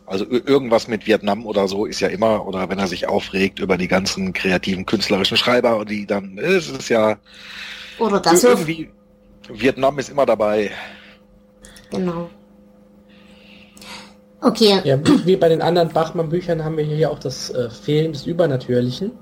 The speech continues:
Speaker 2: Mhm.
Speaker 3: Hier ja komplett sogar. Ich meine, bei Todesmarsch oder so, da kann man die immer noch, äh, sagen, dass man halt Science-Fiction-Elemente drin oder sowas.
Speaker 1: Ja, ich meine, eher so grenzerfahrungsmäßig.
Speaker 3: Ja.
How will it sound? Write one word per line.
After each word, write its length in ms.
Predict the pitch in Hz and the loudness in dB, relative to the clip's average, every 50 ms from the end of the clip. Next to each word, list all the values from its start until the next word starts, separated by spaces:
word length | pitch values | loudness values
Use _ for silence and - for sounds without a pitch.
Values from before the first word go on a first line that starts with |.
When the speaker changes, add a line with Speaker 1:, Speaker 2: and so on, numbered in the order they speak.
| - - - - | -20 -20 -12 -4
Speaker 2:
Mhm. 300 | - 220 233 220 202 226 - | 0 0 2 2 0 0 0
Speaker 3:
Hier 160 | 156 143 143 | 2 2 4
ja 180 | 143 139 135 135 131 131 - - - - - - - - - | 4 4 4 2 2 0 -4 -16 -20 -20 -20 -20 -20 -12 -2
komplett 400 | - 127 127 - - 143 143 143 | -2 0 0 2 2 0 0 2
sogar. 440 | - 170 165 - 170 170 170 175 - - - - - - 175 147 135 | 2 0 2 4 2 2 2 2 -2 -8 -20 -20 -20 -16 -10 -8 -8
Ich 140 | 131 131 - | -8 -8 -8
meine, 200 | 131 127 123 127 | -8 -8 -8 -8
bei 260 | 123 120 120 117 113 - - - - - - - - - - - - - | -8 -8 -8 -8 -10 -12 -14 -20 -20 -20 -20 -20 -20 -18 -18 -18 -10 0
Todesmarsch 560 | - 147 139 139 135 - 147 139 139 135 - | 2 2 2 2 0 0 0 2 2 2 2
oder 100 | 151 143 | 2 0
so, 160 | 135 143 143 131 | 2 2 2 2
da 80 | 131 | 2
kann 200 | 127 - - 131 | 0 2 0 0
man 100 | 131 127 | 2 2
die 80 | 123 120 | 0 0
immer 160 | - 135 135 | 0 0 2
noch, 240 | 131 127 123 - - | 2 0 0 0 -2
äh, 180 | - 113 117 117 117 113 - - | -2 -2 -2 -4 -8 -12 -12 -8
sagen, 320 | - 123 120 123 131 131 | -4 -2 0 2 2 2
dass 180 | 123 113 - - | 0 -2 -2 -2
man 160 | 120 117 117 117 - | -4 -4 -4 -4 -4
halt 200 | - 117 113 110 | -4 -4 -4 -4
Science-Fiction-Elemente 1040 | - - - 107 104 - - - 147 147 - - 139 131 131 127 127 127 123 120 123 | -8 -6 -6 -6 -6 -4 -2 -2 -2 -2 0 0 2 4 4 4 4 4 4 2 -2
drin 240 | - - 135 127 123 | 0 2 2 4 4
oder 140 | 120 117 | 2 2
sowas. 340 | 120 127 123 123 131 123 - | 2 2 2 4 2 0 -2
Speaker 1:
Ja, 60 | - - - - - - - | -8 -18 -20 -20 -20 -20 -14
ich 80 | - | -6
meine, 120 | 117 117 110 - | -6 -6 -4 0
eher 120 | 117 113 | -2 0
so 100 | 110 107 | 0 0
grenzerfahrungsmäßig. 1500 | 92 82 95 110 110 - - - - - 107 95 95 87 92 98 92 - - 95 92 87 90 - - - - - - - - - - - - - - - - - - - - | -4 -2 -6 -6 -6 -6 -10 -10 -8 -6 -6 -6 -6 -6 -8 -8 -10 -10 -8 -8 -6 -6 -6 -6 -8 -8 -12 -14 -14 -16 -18 -20 -20 -20 -20 -20 -20 -20 -20 -20 -18 -10 -4
Speaker 3:
Ja. 500 | - 131 - 135 135 143 131 131 135 135 | -2 -2 0 2 4 4 4 4 2 0